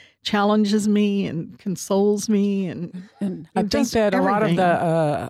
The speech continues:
Speaker 2: O antiphons connect into a verse of "O come, O come, Emmanuel,"
Speaker 1: Oh,
Speaker 2: and
Speaker 1: yes, yes, it's
Speaker 2: so,
Speaker 1: true.
Speaker 2: um,
Speaker 1: I think it actually went the other way around, but that's, I think the song was written after the O antiphons. I think they incorporated it.
Speaker 2: Correct.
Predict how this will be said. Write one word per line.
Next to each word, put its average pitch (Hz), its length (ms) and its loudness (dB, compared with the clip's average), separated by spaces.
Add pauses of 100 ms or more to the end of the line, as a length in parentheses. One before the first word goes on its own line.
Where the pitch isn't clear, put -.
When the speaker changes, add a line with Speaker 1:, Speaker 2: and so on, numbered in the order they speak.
Speaker 2:
O 175 140 2
antiphons 170 800 -2
connect 175 640 -6
into 165 500 -4
a 160 60 -4
verse 151 400 -4
of 160 160 -10
"O 156 120 -10
come, 160 260 -6
O 160 80 -6
come, 160 240 -6
Emmanuel," 151 680 -6
Speaker 1:
Oh, 254 280 2
Speaker 2:
and 208 80 2
Speaker 1:
yes, 240 320 0
yes, 226 260 -2
it's 151 160 -6
Speaker 2:
so, - 60 -8
Speaker 1:
true. 214 240 0
Speaker 2:
um, 151 340 -6
Speaker 1:
I 175 80 -4
think 262 180 -2
it 262 100 0
actually 185 320 -4
went 190 140 -4
the - 100 -8
other 190 120 -2
way 180 140 -6
around, 190 420 -6
but 175 160 -4
that's, 165 460 -6
I 196 40 -4
think 254 140 -4
the 202 80 -4
song 190 300 0
was 175 120 -2
written 175 460 -2 (1500)
after 190 360 0
the 165 180 -2
O 160 120 2
antiphons. 175 580 -4
I 196 40 -12
think 190 180 -2
they 175 120 0
incorporated 175 560 -6
it. - 20 -6
Speaker 2:
Correct. 202 440 0